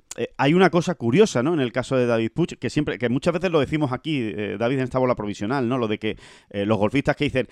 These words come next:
"Yo es que cuanta más presión tengo, mejor compito", ¿no? Eh,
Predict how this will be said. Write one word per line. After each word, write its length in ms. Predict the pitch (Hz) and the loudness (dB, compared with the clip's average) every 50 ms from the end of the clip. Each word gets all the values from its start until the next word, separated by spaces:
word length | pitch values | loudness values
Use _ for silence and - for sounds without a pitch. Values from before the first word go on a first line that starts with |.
| - _ - | -14 _ -6
"Yo 140 | 131 160 | 0 0
es 80 | 190 - | 0 0
que 120 | - 208 | 0 -4
cuanta 360 | - 156 160 139 131 - 127 139 | 2 2 2 2 2 0 2 2
más 160 | 185 196 - | 2 0 0
presión 420 | - - 147 - - 151 143 135 | -4 -6 -6 -4 0 0 0 0
tengo, 380 | - 165 165 170 170 180 170 - - - _ | 0 0 0 2 0 -2 -2 -6 -12 -18 _
mejor 340 | - 123 - 160 156 147 - | -6 -6 2 2 2 2 4
compito", 500 | - 135 127 117 - 175 - - 104 95 | 0 -2 0 2 0 0 0 0 -2 -2
¿no? 140 | 117 156 - - | -2 -4 -6 -6
Eh, 380 | 104 104 104 104 104 104 98 | -4 -2 -2 0 -2 -2 -4